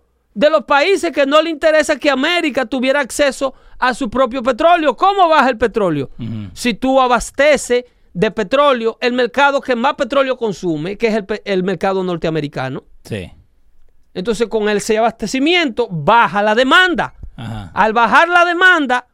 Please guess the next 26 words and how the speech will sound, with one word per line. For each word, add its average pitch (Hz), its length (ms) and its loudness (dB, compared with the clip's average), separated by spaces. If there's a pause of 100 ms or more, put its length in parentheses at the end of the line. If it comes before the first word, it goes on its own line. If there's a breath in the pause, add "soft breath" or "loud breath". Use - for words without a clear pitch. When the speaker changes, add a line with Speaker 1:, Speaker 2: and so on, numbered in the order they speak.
(300)
Speaker 1:
la 269 240 4
oferta 277 540 2
tiene 277 280 2
que 262 100 0
bajar 254 460 4
porque 220 220 -2
no 226 140 2
debe 226 160 2
ser 226 180 -2
tan 247 160 -2
cara. 311 400 0 (240)
Speaker 2:
Obvio. 120 540 -4 (120)
Speaker 1:
Porque 226 240 -2
hay 240 80 2
una 247 120 2
abundancia 269 680 2
del 240 140 0
producto 226 440 -2
que 208 120 -4
tú 214 160 -2
ofer-, 175 460 -2
ofertas. 147 640 -6
Speaker 2:
Business 135 380 2
one 123 240 0
oh 123 40 0
one. 175 280 -4